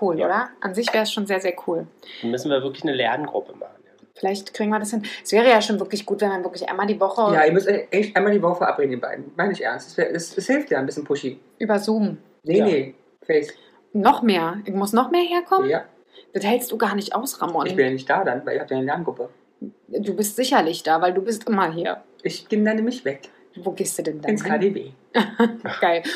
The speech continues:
Speaker 1: Um zwanzig Uhr abends geht er ins
Speaker 2: Ja.
Speaker 1: K D W und steht vor diesen, vor diesem,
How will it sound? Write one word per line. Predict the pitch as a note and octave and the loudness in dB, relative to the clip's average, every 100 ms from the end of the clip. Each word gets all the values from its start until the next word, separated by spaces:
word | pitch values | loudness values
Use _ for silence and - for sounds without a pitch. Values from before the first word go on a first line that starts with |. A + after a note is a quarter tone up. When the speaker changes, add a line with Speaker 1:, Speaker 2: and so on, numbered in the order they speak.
| C#4 | -2
Speaker 1:
Um | G#3+ | -2
zwanzig | G#3 G#3+ A#3 C#4+ | 0 0 0 2
Uhr | C#4+ - | 4 6
abends | G3+ G3+ G#3 | 4 2 0
geht | F4+ - | -2 2
er | G#3 | 2
ins | A#3 - | 4 4
Speaker 2:
Ja. | |
Speaker 1:
K | B3 | 6
D | A3 G3+ | 8 8
W | A3+ | 6
und | A3+ | 6
steht | - B3+ C4 | 2 2 4
vor | B3+ | 4
diesen, | A3 G#3+ G#3 - - - | 4 2 0 -10 -18 -2
vor | A3+ | 0
diesem, | G#3+ G#3 G#3 F#3+ | 2 2 2 2